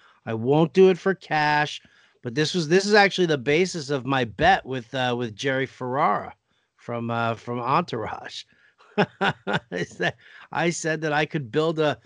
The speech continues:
<clears throat> a lineup with Mark Ingram in my, uh, in my flex on FanDuel and, and beat him.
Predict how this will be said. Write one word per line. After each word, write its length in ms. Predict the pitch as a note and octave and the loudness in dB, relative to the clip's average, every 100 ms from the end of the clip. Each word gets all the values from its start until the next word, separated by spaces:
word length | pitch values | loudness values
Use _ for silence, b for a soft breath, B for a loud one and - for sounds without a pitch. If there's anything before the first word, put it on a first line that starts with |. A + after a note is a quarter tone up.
| b | b
<clears throat> 220 | b - | b -4
a 360 | F#3 G3 F#3+ E3 | 0 2 2 2
lineup 500 | D3+ D3+ G3 F3 C3 | 2 2 4 4 2
with 220 | C#3+ A#2 - | 0 -4 -10
Mark 400 | C#3 C#3+ D#3+ D3+ | -4 0 0 0
Ingram 560 | C#3+ D#3+ D#3+ C3+ A#2+ B2 | -2 0 0 0 0 -4
in 160 | B2+ | -4
my, 300 | B2 B2 A#2+ | -4 -4 -2
uh, 180 | A#2 A2+ | -2 -2
in 140 | B2 | -4
my 160 | B2+ A2 | -2 -4
flex 480 | - D3+ D#3+ D#3 C3+ | -6 -2 -2 -2 -6
on 180 | A#2+ A2 | -6 -6
FanDuel 640 | D3 E3+ G#3+ C3 G#2 G#2+ | -6 -4 -2 -2 -2 -2
and, 160 | A2 G#2+ | -4 -6
and 220 | G#2+ G2 | -8 -6
beat 240 | C#3+ F#3+ | -4 -2
him. 240 | F#2+ - | -4 -10